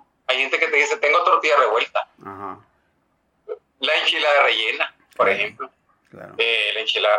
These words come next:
Speaker 1: rellena es sabrosísima. El pinol de carne de cerdo.
Speaker 2: Ajá.
Speaker 1: En León son famosas las enchiladas leonesas.
Speaker 2: Claro
Speaker 1: Y
Speaker 2: que
Speaker 1: en
Speaker 2: sí.
Speaker 1: Boaco también las enchiladas boaqueñas, que son muy
Speaker 2: Ajá.
Speaker 1: chiquitas,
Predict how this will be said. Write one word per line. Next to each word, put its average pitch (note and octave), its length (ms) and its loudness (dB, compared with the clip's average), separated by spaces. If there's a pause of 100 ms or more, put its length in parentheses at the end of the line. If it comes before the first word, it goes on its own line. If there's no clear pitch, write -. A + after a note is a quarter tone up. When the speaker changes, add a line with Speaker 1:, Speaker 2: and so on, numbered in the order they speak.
(120)
Speaker 1:
rellena A#2+ 300 0
es G#2+ 100 -6
sabrosísima. A#2+ 640 0 (680)
El F3+ 200 0
pinol E3+ 380 2
de G3 80 2 (100)
carne D3 280 4 (100)
de A#2+ 60 -4
cerdo. A#2 520 0 (800)
Speaker 2:
Ajá. B2+ 140 -4
Speaker 1:
En F3 160 2
León F#3+ 280 4
son F#3+ 180 2
famosas F3+ 420 4
las F3 120 4
enchiladas E3 520 0
leonesas. F3+ 560 0 (200)
Speaker 2:
Claro - 220 -12
Speaker 1:
Y D#3 60 0
Speaker 2:
que F3 60 0
Speaker 1:
en F3+ 120 0
Speaker 2:
sí. E3 60 2
Speaker 1:
Boaco G3 340 4
también D#3+ 420 0 (400)
las D#3 140 2
enchiladas D3 440 0
boaqueñas, G3 440 2
que C3 80 0
son C3 160 -2
muy D3+ 100 2
Speaker 2:
Ajá. A#2+ 80 -8
Speaker 1:
chiquitas, F3 520 -2